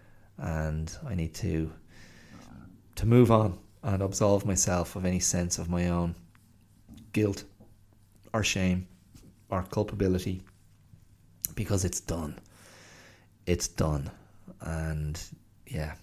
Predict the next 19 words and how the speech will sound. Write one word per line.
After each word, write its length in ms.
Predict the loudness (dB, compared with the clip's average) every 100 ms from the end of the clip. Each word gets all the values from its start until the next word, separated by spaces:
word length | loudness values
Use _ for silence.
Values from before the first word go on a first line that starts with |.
| -20 -20 -20 -20 -20 -20 -20 -20 -20 -20 -20 -20 -16
just, 380 | -4 -2 0 2
uh, 240 | 4 2 0 -2
get 180 | -2 2
yourself 320 | 2 0 0
out 140 | -2
the 80 | 0
door 260 | 0 0 0
there 400 | 0 -2 -4 -8
and, 360 | -8 -4 -4 -2
uh, 200 | -2 -2 -4 -4
take 240 | -2 -2
in 80 | -2
a 40 |
bit 160 | -2 -6
of 80 | -6
that 160 | -6
lovely 380 | -4 -4 -4 -6 -10
October 500 | -12 -6 -6 -4 -2
sun. 380 | -2 -2 -4